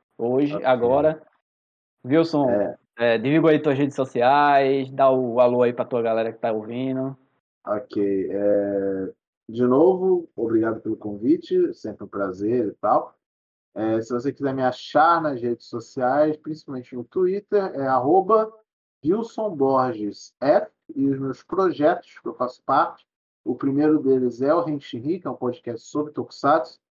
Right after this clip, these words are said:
Speaker 2: também acha em todas as redes sociais com esse nome, Henshin Rio. É, o meu segundo projeto é o Mecanizado, que também é um podcast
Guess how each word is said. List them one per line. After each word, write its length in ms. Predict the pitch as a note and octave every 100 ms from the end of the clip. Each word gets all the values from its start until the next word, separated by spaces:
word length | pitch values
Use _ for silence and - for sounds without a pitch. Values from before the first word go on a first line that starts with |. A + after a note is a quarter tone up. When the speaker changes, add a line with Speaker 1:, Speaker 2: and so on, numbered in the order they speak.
| _
Speaker 2:
também 300 | A#2+ A#2+ C3+
acha 240 | C3 C3
em 40 | B2+
todas 260 | - C3+ C#3
as 140 | B2
redes 220 | B2 B2
sociais 500 | - A#2+ - A2 G#2
com 220 | - C#3
esse 220 | D3 - G#2
nome, 340 | A2 C#3+ C3+
Henshin 680 | F#2+ B2+ C3 - - C3+ C#3+ _ _ _ _ _
Rio. 360 | A#2+ D3+ G3+ G#3 _ _ _ _ _
É, 720 | A#2 A#2+ A#2+ A#2+ A#2+ A#2 A2+
o 100 | - C#3+
meu 120 | D#3+
segundo 380 | D#3 E3+ G3 G#3
projeto 640 | G3 F3+ C#3+ C3 A#2 - -
é 100 | A#2+
o 80 | A#2+
Mecanizado, 960 | B2 C#3+ G#3+ - G3 D#3 B2 C#3+ D#3
que 80 | -
também 380 | C3+ A#2 G#2+ C#3+
é 60 |
um 60 | G#3+
podcast 640 | - G3+ _ D#3+ E3+ -